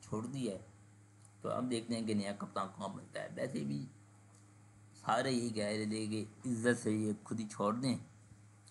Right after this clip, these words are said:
तो वो फिर इन्होंने छोड़ दिया है। अब देखते हैं कि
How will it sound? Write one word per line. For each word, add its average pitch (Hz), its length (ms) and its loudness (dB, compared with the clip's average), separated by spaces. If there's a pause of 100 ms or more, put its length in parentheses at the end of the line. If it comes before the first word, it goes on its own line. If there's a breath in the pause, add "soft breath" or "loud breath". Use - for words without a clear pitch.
(460)
तो 104 100 0 (220)
वो 104 240 0
फिर 117 260 2
इन्होंने 120 320 6
छोड़ 117 320 0
दिया 135 280 2
है। - 160 -6 (160)
अब 139 100 6
देखते 135 300 4
हैं 127 140 6
कि 110 120 2